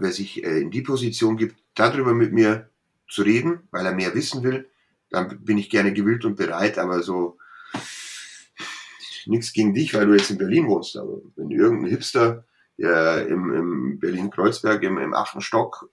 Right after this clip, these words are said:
wohnt, sagt, der Lucky Maurer ist ein Arschloch, weil er Fleisch, weil er Tiere tötet, ne, und sich aber nicht intensiv damit beschäftigt hat, was da eigentlich passiert, dann gibt's auch keine Diskussionsbasis.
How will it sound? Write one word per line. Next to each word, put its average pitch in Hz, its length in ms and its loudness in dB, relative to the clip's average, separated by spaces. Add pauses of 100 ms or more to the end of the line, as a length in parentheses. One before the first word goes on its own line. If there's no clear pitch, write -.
(120)
wohnt, 107 540 2 (320)
sagt, 98 300 -2
der 101 80 4
Lucky 104 180 2
Maurer 98 320 2
ist 107 100 -4
ein 98 60 -2
Arschloch, 113 400 -2
weil 98 140 0
er 95 80 0
Fleisch, 92 420 -2
weil 95 100 0
er 98 100 -2
Tiere 120 260 2
tötet, - 460 -2 (400)
ne, 101 240 2
und 101 120 0
sich 110 180 4
aber 101 320 6
nicht 117 300 -2
intensiv 117 420 -4
damit 110 220 2
beschäftigt 110 500 -2
hat, 104 180 -6
was 107 140 -2
da - 100 -2
eigentlich 95 360 -4
passiert, 127 480 4 (720)
dann 90 240 -4
gibt's 98 220 -6
auch - 140 -4
keine 87 200 -6
Diskussionsbasis. - 1300 -6